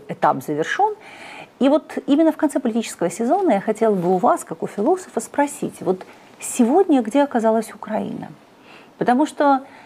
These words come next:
ещё буквально несколько месяцев назад всё казалось очень просто. Вот у нас есть наш вектор, мы его выбрали, и, казалось бы,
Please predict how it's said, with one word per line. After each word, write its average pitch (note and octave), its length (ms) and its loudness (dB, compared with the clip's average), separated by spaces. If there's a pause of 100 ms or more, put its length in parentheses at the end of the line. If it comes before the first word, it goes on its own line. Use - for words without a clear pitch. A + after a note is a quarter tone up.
(140)
ещё B3 520 2
буквально A3+ 480 2
несколько A3 440 -4
месяцев G3 420 -4
назад G#3+ 420 0 (140)
всё - 160 -4
казалось A#3 420 0
очень G3+ 240 -4
просто. - 560 -10 (360)
Вот - 120 -8 (580)
у F3+ 80 -2
нас B3+ 200 2 (120)
есть D3+ 300 -4
наш - 440 -6
вектор, C#4 400 2 (160)
мы G#3 140 4
его E3 280 -4 (120)
выбрали, B3 580 2 (460)
и, D#4 80 6
казалось F#4+ 400 4
бы, D#4+ 240 2